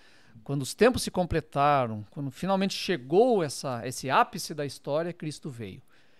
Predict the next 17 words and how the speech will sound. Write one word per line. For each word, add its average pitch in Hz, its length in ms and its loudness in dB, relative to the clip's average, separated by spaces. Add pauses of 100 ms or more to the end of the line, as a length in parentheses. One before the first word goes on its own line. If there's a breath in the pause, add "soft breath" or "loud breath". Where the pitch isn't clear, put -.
(280 soft breath)
Aí 135 160 -2
você 165 240 -2
olha 156 160 6
na 147 80 -2
história, 196 380 4
às 143 100 -2
vezes 165 140 -4
a 190 40 -6
gente - 160 -10
pega 175 240 -2
e 190 40 -6
interpreta 160 380 -4
esse 156 80 -10
troço 165 300 -4
assim 175 120 -10
como, 165 260 -6
"Ah, 208 240 0